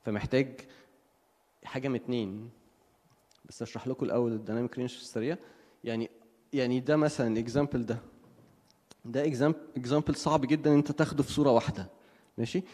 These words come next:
لو انت خدت صوره كده فتمام، يعني الدايناميك رينج كله معاك، التفاصيل كلها معاك. هنا الكاميرا هتظبط، هتفتح شويه وكله هيبقى معاك. لكن لما تاخد حاجه الساعه اتناشر، عشان كده الناس بتقول لك ما تصورش الساعه اتناشر الظهر عشان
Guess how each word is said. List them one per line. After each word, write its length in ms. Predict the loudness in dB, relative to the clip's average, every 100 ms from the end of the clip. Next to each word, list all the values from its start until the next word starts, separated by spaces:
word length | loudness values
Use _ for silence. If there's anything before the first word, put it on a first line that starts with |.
| -4 6
لو 100 | 6
انت 140 | 6
خدت 220 | 2 0
صوره 220 | 4 6
كده 380 | 6 6 4 2
فتمام، 560 | 0 0 4 6 6 6
يعني 340 | 4 2 0
الدايناميك 440 | 2 2 4 4 4
رينج 200 | 2 4
كله 340 | 2 4 4
معاك، 440 | 4 2 0 -2
التفاصيل 460 | -10 -8 -8 -4 -2
كلها 240 | 2 4
معاك. 260 | 4 2 -4 -8 -20 -20 2
هنا 380 | 6 8 8 2 -10 -14 -10
الكاميرا 420 | 0 6 8 8
هتظبط، 380 | 8 6 6 2
هتفتح 420 | 2 0 -2 -4
شويه 260 | 0 2 2
وكله 300 | 4 6 6
هيبقى 180 | 6 4
معاك. 440 | 2 0 -6 -18 -20 -20 -14 -4
لكن 180 | 2 4
لما 100 | 6
تاخد 240 | 4 2
حاجه 320 | 2 2 2 0 -16 -20 _ _ -14
الساعه 240 | -2 -2
اتناشر، 320 | 0 0 0
عشان 200 | -6 -6
كده 140 | 0 2
الناس 200 | 2 2
بتقول 160 | 4
لك 160 | 4 2
ما 40 |
تصورش 340 | -2 2 2 0
الساعه 200 | -4 -2
اتناشر 260 | -2 0
الظهر 320 | 0 0 0 -2
عشان 280 | -2 -4